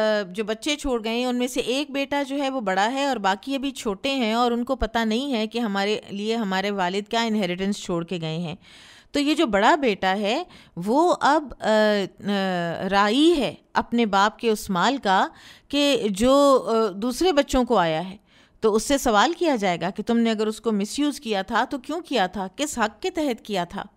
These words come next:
और इसी तरह अगर कोई इस जिम्मेदारी को अच्छी तरह से निभाता है तो फिर अजर का भी मुस्तहिक होता है।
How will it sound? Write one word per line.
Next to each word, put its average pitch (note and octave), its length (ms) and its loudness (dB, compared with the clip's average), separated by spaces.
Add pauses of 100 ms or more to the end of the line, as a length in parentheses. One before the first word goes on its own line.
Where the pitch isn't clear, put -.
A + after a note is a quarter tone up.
(140)
और G#3+ 140 -2
इसी A#3 280 -4
तरह A3+ 260 2
अगर A#3 340 2
कोई A#3+ 260 2
इस B3+ 320 -6
जिम्मेदारी G#3 600 0
को A#3+ 140 -2
अच्छी A#3+ 420 -2
तरह A3 240 2
से G#3+ 160 -4
निभाता F#3+ 440 -2
है A3+ 380 0 (380)
तो A3+ 140 2
फिर D4 200 0
अजर G#3 340 -2
का G#3 160 -2
भी G#3 220 -6
मुस्तहिक A3 540 -4
होता F3 260 -6
है। F3+ 220 -10